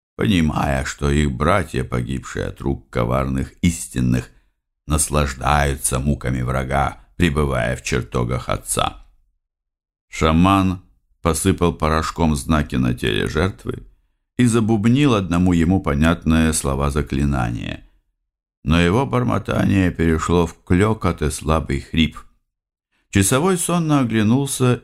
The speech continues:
и острый кинжал вонзился ему в глаз. Тело рухнуло в костёр и сразу запахло палёным мясом.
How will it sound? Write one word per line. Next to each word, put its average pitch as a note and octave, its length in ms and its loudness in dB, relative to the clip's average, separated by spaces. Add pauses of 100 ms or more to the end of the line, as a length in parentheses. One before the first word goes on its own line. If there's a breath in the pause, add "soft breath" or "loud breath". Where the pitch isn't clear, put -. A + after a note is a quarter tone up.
и - 80 2
острый F2+ 420 2
кинжал E2 520 0
вонзился D#2+ 640 0
ему D#2 280 2
в D2+ 120 -4
глаз. C2 580 -2 (880)
Тело C2+ 360 0
рухнуло C#2 460 -2
в - 100 -16
костёр - 600 -6 (640)
и C#2 80 -6
сразу A#2 420 -2
запахло - 560 -4
палёным F2+ 580 0
мясом. B1 640 0